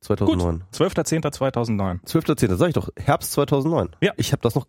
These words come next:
Speaker 1: komplett im Kopf. Das war z-, Herbst
Speaker 2: Okay,
Speaker 1: zweitausendneun.
Speaker 2: ich
Speaker 1: Ja, man muss das so ein bisschen beschreiben. Was war das für eine Zeit? Ähm, ich würde sagen, das war so die Zeit der beginnenden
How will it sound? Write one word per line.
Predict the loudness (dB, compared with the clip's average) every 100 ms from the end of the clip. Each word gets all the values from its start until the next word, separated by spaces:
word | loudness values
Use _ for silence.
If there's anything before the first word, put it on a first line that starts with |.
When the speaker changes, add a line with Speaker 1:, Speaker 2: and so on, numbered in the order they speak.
| -2
Speaker 1:
komplett | 0 0 -2 -2 0 0
im | 0
Kopf. | 0 -2
Das | -4 0
war | 0
z-, | -2 -2
Herbst | -2 0 2
Speaker 2:
Okay, | 4
Speaker 1:
zweitausendneun. | 4 4 2 2
Speaker 2:
ich | 0 -6 -16 -16 -18 -20 -4
Speaker 1:
Ja, | 0
man | 4 4
muss | 2
das | 0
so | 2
ein | 0
bisschen | 2 2
beschreiben. | 2 2 2 4 2
Was | 2 2
war |
das | 0
für | 2
eine | -2 0
Zeit? | 2 2 0 -4 0
Ähm, | 2 2 0 -2 -6 -4
ich | 0
würde | 2 2
sagen, | 2 2 0
das | 0 2
war | 2 2
so | -2
die | -2
Zeit | -4 -2 0 0 -4 -6
der | 0 2 4 2 2 -2
beginnenden | 2 2 4 2 4 2 2 2 2 2